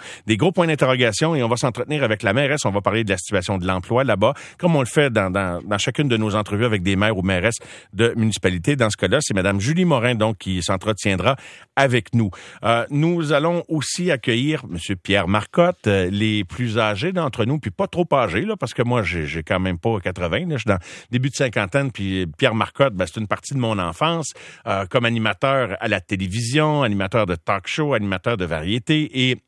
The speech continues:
vous l'avez peut-être vu aux nouvelles en fin de semaine, il revenait lui aussi, l'un des nombreux snowbirds à revenir de, de Floride, puis, euh, il avait hâte de revenir à la maison, il n'était pas rassuré par ce qu'il voyait là, alors il nous racontera ce qu'il a observé là-bas, euh, en Floride, euh, aussi, euh, sur son trajet de retour,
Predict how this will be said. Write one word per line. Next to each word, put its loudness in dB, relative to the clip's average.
vous -6
l'avez 0
peut-être -2
vu 0
aux 2
nouvelles 0
en -2
fin -2
de -6
semaine, -2
il 0
revenait -2
lui -4
aussi, -4
l'un 0
des 0
nombreux 0
snowbirds 0
à 2
revenir -2
de, -2
de -2
Floride, 0
puis, -2
euh, 2
il -2
avait 2
hâte 0
de 0
revenir 0
à 0
la 0
maison, 0
il 0
n'était -2
pas 4
rassuré -2
par -2
ce -10
qu'il -4
voyait 2
là, 2
alors 4
il 0
nous 0
racontera 0
ce -6
qu'il -2
a 4
observé 0
là-bas, 2
euh, 2
en 0
Floride, 2
euh, 4
aussi, 0
euh, 0
sur -6
son 0
trajet 0
de -2
retour, -2